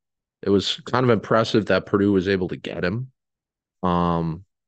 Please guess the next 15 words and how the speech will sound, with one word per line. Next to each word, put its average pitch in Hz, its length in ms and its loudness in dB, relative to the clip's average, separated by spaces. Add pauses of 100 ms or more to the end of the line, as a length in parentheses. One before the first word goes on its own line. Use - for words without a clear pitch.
(220)
it 107 140 -4
kinda 151 320 4
happened, 117 420 2
like, - 220 -6
right 101 260 0
after 90 460 -4
the - 180 -10
head 92 240 -6
coaching - 440 -2
change, - 420 -12
too. 90 200 6
It 87 40 6
was, 92 160 2 (340)
if 110 140 -2
I 101 240 2